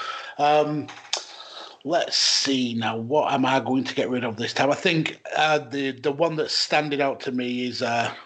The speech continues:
is the A E W, uh, World Lightweight title. Not because I don't think it's a good-looking belt, I do, but I don't have any kind of emotional connection to it, seeing as I, it's the first time I've ever seen it today. Um, so I think that's, uh,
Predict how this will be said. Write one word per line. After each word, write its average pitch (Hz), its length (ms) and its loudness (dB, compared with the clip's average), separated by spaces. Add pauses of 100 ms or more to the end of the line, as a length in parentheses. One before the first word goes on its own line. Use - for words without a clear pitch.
(340)
is 127 240 0
the 123 120 4
A 120 80 4
E 123 120 4
W, 120 500 2 (280)
uh, 117 260 0
World 123 400 0
Lightweight 120 480 0
title. 123 360 0 (360)
Not 175 200 2
because 143 240 2
I 135 60 4
don't 143 140 4
think 131 180 0
it's 123 120 -4
a 123 80 -4
good-looking 123 520 -2
belt, 139 260 2
I 120 120 0
do, 139 260 0 (320)
but 127 260 -4 (200)
I 135 80 2
don't 127 280 2
have 123 200 4
any 123 200 2
kind 120 280 2
of 117 80 -2
emotional 117 540 -2
connection 120 480 -2
to 120 120 0
it, - 240 -2 (280)
seeing 123 320 0
as 113 120 2
I, 117 300 2 (140)
it's - 280 0
the 113 160 0
first 113 300 0
time 120 160 4
I've 113 80 2
ever 113 160 0
seen 120 240 2
it - 100 -4
today. 135 380 2 (480)
Um, 135 360 2
so 143 220 4
I 131 40 4
think 135 340 0
that's, - 360 0
uh, 147 320 4